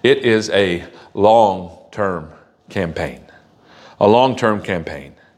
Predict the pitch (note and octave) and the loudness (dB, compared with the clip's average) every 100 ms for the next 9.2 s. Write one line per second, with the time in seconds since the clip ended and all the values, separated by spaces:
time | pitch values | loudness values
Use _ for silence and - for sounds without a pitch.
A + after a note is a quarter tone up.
0 | _ - F#2 A2 G#2 - - - - G2 | _ -10 -4 -2 -2 -4 -10 -10 -2 0
1 | - - D#2+ C#2+ D#2+ - _ _ _ _ | 0 2 2 0 -6 -20 _ _ _ _
2 | - _ _ _ _ _ _ _ _ - | -20 _ _ _ _ _ _ _ _ 2
3 | B2+ B2+ D#3 - C3+ D3 C3+ G2+ E2+ - | 4 6 4 2 2 2 2 -2 -2 0
4 | B2+ A2 E2+ D#2 - A2+ A2+ A2+ B2+ B2+ | 0 0 -6 -8 -8 -2 2 4 4 2
5 | A2 F2 - - A#2 A2+ A2 F2 - - | 0 0 -8 -6 0 2 2 0 -8 -14
6 | - - - - B2 B2+ C3 B2+ D#3 D3 | -16 -20 -10 0 2 2 4 4 4 2
7 | - C3+ C#3 C#3+ A#2 G#2+ G#2+ G#2 D#3+ E3 | 0 0 2 2 4 4 2 0 2 4
8 | A#2+ - - - - - C3+ A2 G2 F2 | 2 -2 -14 -20 -8 0 0 0 -8 -16
9 | - - | -18 -20